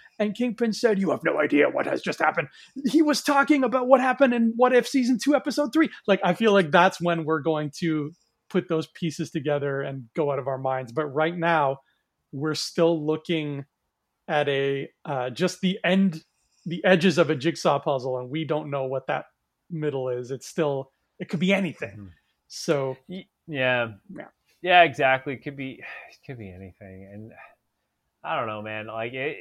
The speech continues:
Speaker 2: again, the other thing is now too, is, like, I'm kinda going with this feeling in the show of, like, well, they've done so many Marvel stuff now.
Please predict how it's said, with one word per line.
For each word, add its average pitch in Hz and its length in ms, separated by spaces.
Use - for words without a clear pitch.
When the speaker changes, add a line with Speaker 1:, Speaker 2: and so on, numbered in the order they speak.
Speaker 2:
again, 156 520
the 156 160
other 202 160
thing 175 260
is 135 180
now 127 300
too, 131 440
is, 117 260
like, 120 220
I'm 123 140
kinda 143 240
going 135 480
with 120 220
this 117 200
feeling 127 440
in 117 140
the 113 100
show 123 320
of, 110 120
like, 110 360
well, 120 160
they've 123 220
done 147 260
so 147 460
many 147 240
Marvel 131 400
stuff 120 300
now. 113 440